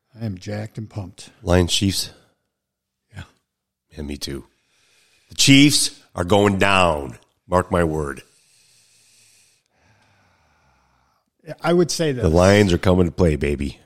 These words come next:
Speaker 1: Oh, they're coming to play.
Speaker 2: They're coming to play.
Speaker 1: But here's the thing. I mean, I look at it like this.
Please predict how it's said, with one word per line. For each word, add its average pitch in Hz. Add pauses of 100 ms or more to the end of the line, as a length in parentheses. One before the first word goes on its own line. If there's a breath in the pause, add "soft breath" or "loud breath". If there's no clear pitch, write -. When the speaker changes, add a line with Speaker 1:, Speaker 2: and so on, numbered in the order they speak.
(200)
Speaker 1:
Oh, 117
they're 123
coming 175
to 107
play. 143
Speaker 2:
They're 117
coming 82
to 69
play. 73 (440)
Speaker 1:
But 120
here's 165
the 123
thing. 107 (360)
I 151
mean, 139 (460)
I 170
look 147
at 117
it 104
like 98
this. -